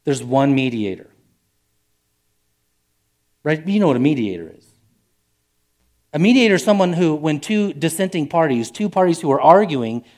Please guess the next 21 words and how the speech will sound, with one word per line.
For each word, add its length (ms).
are 80
too 220
emotionally 580
charged 960
to 100
talk 320
to 60
one 100
another, 300
they 100
need 140
to 60
bring 140
someone 240
in 80
that's 160
objective, 600
who 100
can 140
think 240
clearly 640